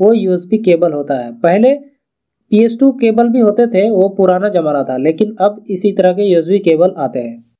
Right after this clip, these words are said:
नेक्स्ट आप देख सकते हैं ये माउस है, इससे भी जो केबल निकला हुआ रहता है, वो भी यूएसबी केबल ही होता है, जिसको हम लोग आगे कनेक्ट करने वाले हैं। इसको बोला जाता है मॉनिटर। कंप्यूटर में हम लोग जो भी टास्क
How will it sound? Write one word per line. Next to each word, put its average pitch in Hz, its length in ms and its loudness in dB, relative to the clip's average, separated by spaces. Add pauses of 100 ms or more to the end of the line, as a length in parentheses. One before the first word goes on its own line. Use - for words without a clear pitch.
(280)
नेक्स्ट 240 440 2
आप 262 120 2
देख 233 220 0
सकते 226 300 -2
हैं 233 60 4
ये 214 180 2
माउस 190 360 2
है, 233 280 -2 (380)
इससे 196 380 0
भी 269 160 0
जो 247 180 0
केबल 220 400 0
निकला 220 300 2
हुआ 220 180 2
रहता 175 260 2
है, 185 120 4
वो 185 220 2
भी 226 300 0 (240)
यूएसबी 175 420 2
केबल 160 360 0
ही 196 140 0
होता 156 260 2
है, 139 100 2
जिसको 147 260 -2
हम 190 80 -4
लोग 190 160 0
आगे 165 260 0
कनेक्ट 156 380 -2
करने 139 180 0
वाले 123 220 0
हैं। 117 240 -12 (480)
इसको 226 320 2
बोला 247 240 0
जाता 208 320 0
है 220 120 0
मॉनिटर। 170 560 0 (640)
कंप्यूटर 240 400 2
में 285 140 0
हम 262 120 0
लोग 262 140 0
जो 220 180 0
भी 247 100 2
टास्क 226 360 -2